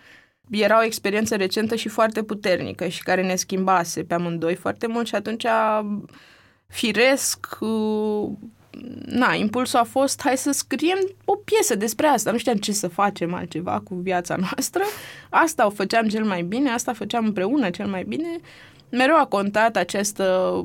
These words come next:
colaborare, știi? Și acum tot timpul ne uităm în urmă și zicem, „Băi, dacă n-am fost doi în povestea asta, sigur n-am fi rezistat.”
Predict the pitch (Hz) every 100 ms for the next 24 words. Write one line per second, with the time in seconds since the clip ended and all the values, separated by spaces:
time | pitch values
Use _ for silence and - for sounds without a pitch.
0 | 214 208 190 185 185 185 214 262 247 -
1 | - 311 - - 214 220 226 214 - -
2 | - - - - - - 214 208 202 185
3 | 185 208 202 208 214 214 202 202 208 202
4 | 185 196 196 208 214 214 185 180 220 220
5 | 185 190 214 214 208 220 220 214 202 196
6 | 185 190 185 180 180 - 98